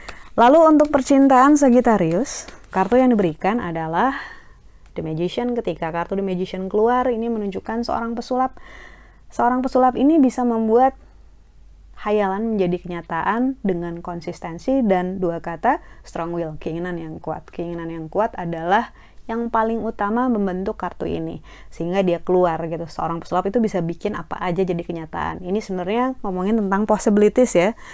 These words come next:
Possibilities untuk sebuah relasi yang kamu inginkan, gitu. Misalnya, "Madam, mungkin nggak sih saya bisa kenal sama orang itu?"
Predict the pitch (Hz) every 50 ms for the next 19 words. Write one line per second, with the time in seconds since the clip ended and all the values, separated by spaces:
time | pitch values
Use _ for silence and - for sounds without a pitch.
0 | - - - - - - - 202 - - 220 208 214 226 220 262 277 - 262 240
1 | 240 240 262 - - 226 202 208 208 202 202 196 190 190 185 - 190 180 175 175
2 | 160 156 160 180 220 254 269 269 262 262 240 233 233 233 233 233 226 208 - 156
3 | 160 - 190 175 175 175 175 180 185 208 214 208 202 202 - - 226 170 160 160
4 | 175 - - 214 202 - 185 180 180 190 196 202 214 - - - - - - -
5 | - - - - 170 170 - - - 175 165 165 165 165 160 - _ - - -
6 | - - 170 170 175 175 175 175 170 165 160 165 165 160 165 165 160 - - 180
7 | 180 185 180 170